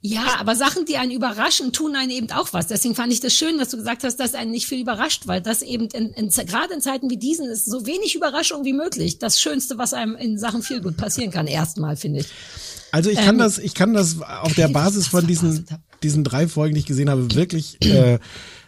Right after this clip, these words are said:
Speaker 2: wirklich empfehlen. Ich habe das Gabriel, äh, unter uns, ich habe das Gabriel empfohlen, der war richtig empört, weil er sagt, wer will sich denn so einen Scheiß angucken mit diesem nervigen Kind, das ist ja grauenhaft.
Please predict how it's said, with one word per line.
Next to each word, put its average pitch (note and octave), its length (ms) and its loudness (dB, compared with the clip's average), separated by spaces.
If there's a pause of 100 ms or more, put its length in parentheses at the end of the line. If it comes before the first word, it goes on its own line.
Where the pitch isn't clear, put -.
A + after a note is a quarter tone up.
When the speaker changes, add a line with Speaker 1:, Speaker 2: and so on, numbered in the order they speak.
(100)
Speaker 2:
wirklich D#3 260 0
empfehlen. C#3 260 2
Ich - 60 -4
habe A#2+ 60 -4
das - 220 -4
Gabriel, D3+ 540 -6
äh, - 60 -10 (200)
unter C#3+ 300 -8
uns, D#3+ 220 2
ich - 120 -12
habe - 100 -10
das - 220 -4
Gabriel D#3 480 -2
empfohlen, A#2 400 0
der B2+ 140 0
war B2+ 180 -4
richtig D#3+ 320 -4
empört, D3+ 800 -4
weil A#2+ 140 -2
er A#2+ 100 0
sagt, A#2+ 240 -2
wer B2+ 220 0
will C#3 120 0
sich C3+ 140 -4
denn C3 180 0
so B2 60 0
einen C3 80 -2
Scheiß C#3+ 340 -2
angucken D3 380 -4
mit C#3 100 0
diesem B2+ 280 0 (260)
nervigen C#3 440 0
Kind, E3+ 260 2
das C3+ 100 -2
ist C#3 140 -2
ja C3 100 0
grauenhaft. B2 640 2